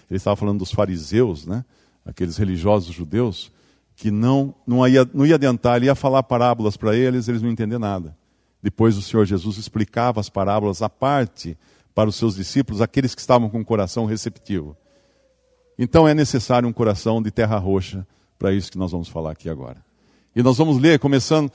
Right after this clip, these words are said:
começar lendo uma parábola, que aí na Bíblia de vocês, no capítulo quinze de Lucas, do Evangelho de Lucas, é uma parábola que geralmente é chamada de parábola do filho pródigo. Ah, eu,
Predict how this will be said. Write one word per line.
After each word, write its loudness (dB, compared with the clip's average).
começar 2
lendo 4
uma 2
parábola, 2
que 2
aí 6
na 2
Bíblia 2
de 2
vocês, 2
no -2
capítulo 0
quinze 0
de 4
Lucas, 0
do 0
Evangelho 0
de -6
Lucas, -4
é -4
uma 4
parábola 4
que -2
geralmente 2
é 2
chamada 2
de -2
parábola 2
do 0
filho -2
pródigo. 2
Ah, 6
eu, 4